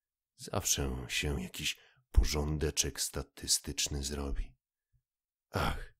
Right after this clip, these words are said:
co za szkoda, że nie rozwinąłem mego umysłu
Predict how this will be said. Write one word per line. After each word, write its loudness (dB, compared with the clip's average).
co -12
za -6
szkoda, -2
że 0
nie 0
rozwinąłem 2
mego 0
umysłu 4